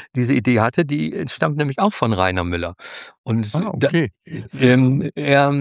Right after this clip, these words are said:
Speaker 1: äh, lebte in Stuttgart, der Rainer,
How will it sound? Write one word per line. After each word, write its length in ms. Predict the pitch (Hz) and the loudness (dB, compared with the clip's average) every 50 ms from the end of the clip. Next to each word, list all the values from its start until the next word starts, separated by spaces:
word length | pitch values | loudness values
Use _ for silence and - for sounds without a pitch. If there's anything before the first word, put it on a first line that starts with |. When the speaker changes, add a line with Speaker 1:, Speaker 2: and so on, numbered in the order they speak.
| 139 135 131 131 139 - - | -2 -2 -4 -4 -6 -8 -8
Speaker 1:
äh, 460 | 143 131 123 123 127 135 - 160 156 | -6 -4 -2 0 -2 -2 -2 -2 -4
lebte 800 | 143 135 123 131 143 175 190 - _ - - - 175 185 214 247 - | -2 0 2 4 4 4 2 0 _ -10 -2 0 2 2 2 0 -4
in 160 | - 151 131 | -6 -6 -6
Stuttgart, 480 | 117 - - - 170 - - 165 151 - | -6 -8 -10 -10 -10 -6 -2 -4 -2 0
der 100 | 165 156 | 0 0
Rainer, 400 | 143 147 151 160 170 185 202 240 | 2 2 2 2 2 0 0 -2